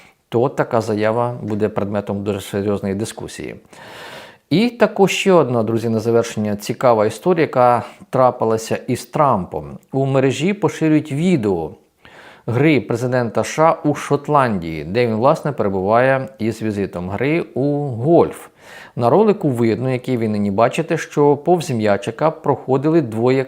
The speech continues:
кадді, це помічники. Коли один із них зупинився, трохи нахилився і кинув м'яч ближче до Трампа. Коли той підійшов із гольф-кару з ключкою в руках і підійшов до кинутого м'яча, очевидно, плануючи вдарити по ньому.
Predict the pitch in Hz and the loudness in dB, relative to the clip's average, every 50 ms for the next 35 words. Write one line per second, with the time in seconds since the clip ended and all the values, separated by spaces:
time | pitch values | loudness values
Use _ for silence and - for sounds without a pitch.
0 | - - - - 117 87 78 76 80 - - - - 156 147 - 165 147 139 127 | -6 -4 0 2 2 2 2 -2 -10 -14 -10 -6 -4 -2 -2 -2 -2 -4 -4 -6
1 | - - - 113 - - - - _ _ - - - - - - - - - - | -6 -8 -8 -8 -8 -10 -16 -16 _ _ -20 -20 -20 -20 -20 -20 -20 -20 -20 -2
2 | - - 156 180 185 - 151 139 123 135 127 123 - 127 117 113 127 120 110 101 | 2 4 6 6 6 6 6 4 4 2 0 0 0 -2 -2 -2 -2 -2 -2 -2
3 | 104 90 117 131 131 156 123 110 107 113 123 - - - 170 170 170 - 175 180 | -2 -2 -2 -2 0 0 0 2 0 -2 -4 -4 -4 -4 -4 -2 0 2 2 2
4 | 165 - 147 117 113 117 - - 123 135 175 202 202 - 214 214 - 262 254 - | 2 2 0 0 -2 -2 0 0 2 2 2 0 0 -2 -6 -6 -4 -6 -6 -2
5 | - 202 170 139 120 117 110 110 110 107 143 165 185 185 - - - 113 101 104 | -2 0 0 0 0 0 0 -2 0 2 2 2 2 0 -4 -10 -8 -6 -4 -2
6 | 107 113 123 120 - - 120 107 107 - - - 78 80 73 71 - - 71 - | -2 -2 -2 -2 -4 -4 -4 -4 -4 -4 -4 -6 -6 -6 -8 -8 -10 -10 -10 -12
7 | - _ _ _ - 170 165 165 165 - 135 113 - 120 107 107 113 - - 120 | -14 _ _ _ 0 2 2 4 4 2 0 0 0 -2 -4 -4 -4 -2 0 -2
8 | 101 - - 127 113 95 104 98 95 92 - - - 156 185 208 240 247 240 - | -2 -2 -2 -6 -6 -4 -4 -6 -6 -8 -6 -2 2 4 4 6 4 2 -2 -4
9 | - - - - - - - 147 143 131 131 - - 104 101 101 110 104 - 180 | -12 -20 -20 -20 -20 -8 -2 0 0 0 0 -2 -4 -4 -2 -2 -2 2 2 2
10 | 208 202 196 151 131 - 113 110 104 101 - - 165 147 120 107 107 104 - 110 | 2 2 0 -8 -8 -6 -6 -4 -4 -6 -4 -2 -2 -2 -2 -2 -4 -4 -4 -4
11 | 110 110 101 - 98 95 92 95 98 - - 202 220 214 160 - - 127 127 143 | -4 -4 -4 -4 -4 -4 -4 -6 -6 -4 0 0 2 2 0 -2 -2 -2 0 0
12 | 131 123 104 - 95 90 98 127 160 180 180 - 131 104 95 95 110 123 123 - | 0 -2 -4 -4 -4 -4 -4 -2 -2 -2 -2 -2 -4 -2 0 0 0 0 -2 -6
13 | 131 - - 151 139 110 101 95 87 85 82 82 | -8 -4 -2 -2 0 0 -2 -4 -4 -6 -8 -12